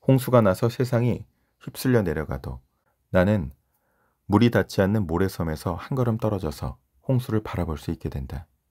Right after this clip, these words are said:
이것이 바로 나 자신을 섬으로 삼고 피난처로 삼아 의지한다는 뜻이다. 역자로서 한 가지 바람이 있다면 이 작은 책이 우리나라 명상 문화가 신비주의와 종교로부터 탈피하는데 조금이라도 도움이 되었으면 한다.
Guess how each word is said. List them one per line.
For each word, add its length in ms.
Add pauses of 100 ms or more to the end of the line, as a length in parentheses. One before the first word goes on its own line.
(580)
이것이 300
바로 220
나 160
자신을 540
섬으로 640
삼고 480 (420)
피난처로 500
삼아 260
의지한다는 680
뜻이다. 420 (1000)
역자로서 460
한 40
가지 200
바람이 360
있다면 420 (440)
이 120
작은 320
책이 400 (340)
우리나라 380
명상 460
문화가 420 (320)
신비주의와 680
종교로부터 600
탈피하는데 720 (340)
조금이라도 520
도움이 280
되었으면 440
한다. 280